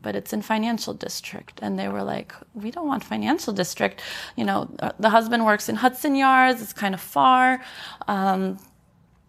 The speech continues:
they, they had a few reservations about it. They thought the neighborhood didn't have the, you know, the spice or the character they wanted. Like, Chelsea has a lot of art galleries. They love that.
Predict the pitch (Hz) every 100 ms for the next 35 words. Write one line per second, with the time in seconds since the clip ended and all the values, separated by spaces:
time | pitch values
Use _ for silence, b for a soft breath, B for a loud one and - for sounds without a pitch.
0 | - - _ 226 240 220 247 240 233 226
1 | - 226 226 214 220 226 233 226 220 226
2 | 226 214 208 196 214 190 202 196 202 196
3 | 185 202 202 208 208 202 185 202 185 180
4 | B B B B B _ _ 202 214 185
5 | 180 175 170 - - 247 233 208 - 214
6 | 190 190 185 226 220 220 - 190 185 190
7 | 185 185 170 - - 240 220 - 220 214
8 | 190 190 202 208 - - 240 220 - 220
9 | 208 202 208 208 - 190 190 214 220 214
10 | 117 -